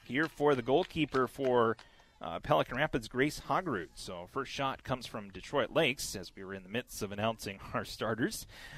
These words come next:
Uh, also getting the start, Alex Betcher. She'll be at midfield tonight. She's a junior. And, uh, keeper will be Ellie Betcher. She's a freshman. And rounding out the starters for Detroit Lakes, defense will be Sophie Gunderson. One shot on goal.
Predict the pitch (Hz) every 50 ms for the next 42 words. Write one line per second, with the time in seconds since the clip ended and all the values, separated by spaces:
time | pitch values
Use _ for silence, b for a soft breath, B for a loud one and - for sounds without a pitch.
0 | B B B 113 110 110 117 117 117 - 160 170 - - 170 143 135 143 143 139
1 | 139 135 - - - 156 170 - - 139 131 147 156 147 143 - - - 135 131
2 | 143 - - - 302 294 - - 131 110 107 104 101 95 98 107 110 110 - -
3 | - 120 110 113 127 139 123 - - 117 120 175 208 - - - 110 98 - -
4 | 87 85 - - 143 185 208 233 302 339 b b b b b b b b b b
5 | b b b - 143 160 170 190 190 196 196 196 190 185 120 101 110 - - -
6 | - 196 185 - - 190 226 240 180 156 143 139 143 139 139 143 - - 139 165
7 | 202 196 165 139 - - 123 117 - - 143 180 214 - - 131 113 - - -
8 | 113 131 156 165 160 - 165 160 160 165 175 160 - - 120 107 104 110 113 110
9 | 113 117 113 110 110 - 117 107 - - 127 120 117 117 117 113 107 - - -
10 | 135 127 123 120 - 139 139 - 147 151 156 147 - - - - - - - -
11 | - 139 131 - - - - - - - - b b b b b b b b -
12 | - 107 101 95 - - 127 113 - - 113 101 101 - - 113 110 110 104 -
13 | - - 90 - - - - - - - - - - - - - 117 139 202 233
14 | 226 - - 233 226 226 226 220 208 190 208 214 220 214 226 262 269 240